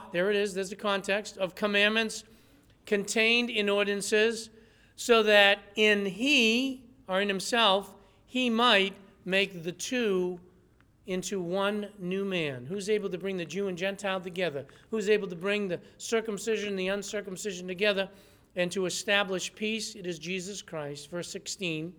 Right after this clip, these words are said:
And might reconcile them both in one body, watch, to God.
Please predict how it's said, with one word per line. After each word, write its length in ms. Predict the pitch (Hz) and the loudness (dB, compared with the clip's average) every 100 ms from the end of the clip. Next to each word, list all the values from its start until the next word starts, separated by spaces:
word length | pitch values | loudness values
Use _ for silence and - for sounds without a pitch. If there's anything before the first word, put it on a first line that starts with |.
| _ _ _ _ _ _ _ _ _ _ 208 | _ _ _ _ _ _ _ _ _ _ 2
And 120 | 220 | 4
might 280 | 220 220 226 | 6 6 6
reconcile 760 | 262 262 262 247 254 240 262 | 2 4 -2 2 4 6 6
them 300 | 233 214 185 | 4 0 4
both 380 | 185 269 226 226 | 8 8 8 4
in 240 | 202 202 | -2 0
one 220 | 214 269 226 | 2 2 2
body, 360 | 226 226 226 | 2 4 2
watch, 520 | 196 226 220 214 - - _ _ _ _ _ _ _ _ _ | 0 2 2 0 -10 -14 _ _ _ _ _ _ _ _ _
to 100 | - | -14
God. 380 | 156 165 156 113 | -4 0 0 -2